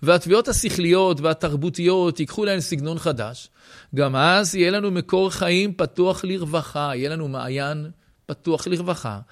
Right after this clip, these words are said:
לחולל גדולות וחדשות,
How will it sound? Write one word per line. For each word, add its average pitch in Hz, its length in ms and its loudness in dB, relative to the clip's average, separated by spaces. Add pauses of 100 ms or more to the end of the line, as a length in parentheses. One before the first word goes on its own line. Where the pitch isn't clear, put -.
(400)
לחולל 156 760 4
גדולות 185 680 4
וחדשות, 190 1040 0